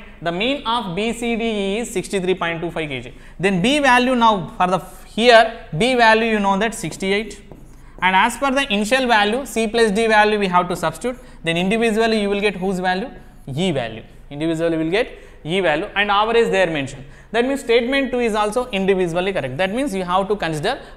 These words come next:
one or two, one or two statements perfect to finding an answer. Here either statement one alone or here either one or two.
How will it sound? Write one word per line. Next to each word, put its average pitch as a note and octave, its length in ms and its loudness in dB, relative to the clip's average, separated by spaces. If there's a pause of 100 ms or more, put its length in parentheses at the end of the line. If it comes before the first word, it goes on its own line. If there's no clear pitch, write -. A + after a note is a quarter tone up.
one F#3 340 -2
or D3+ 160 2 (140)
two, B2 120 -10 (300)
one D3 320 -6
or D3+ 240 -2
two F3 120 -2
statements E3 580 -6 (420)
perfect A3 380 0
to G3+ 100 -4
finding D3+ 420 -4
an C4 200 -6 (280)
answer. C#3 420 -8 (2250)
Here C#3 380 -8 (600)
either G3+ 340 2
statement G3 580 -2
one G3+ 360 -2
alone G3+ 420 0
or E3 480 2
here E3 420 0 (200)
either E3+ 420 0
one E3+ 460 -2 (400)
or F3 540 2 (1000)
two. C3 160 -10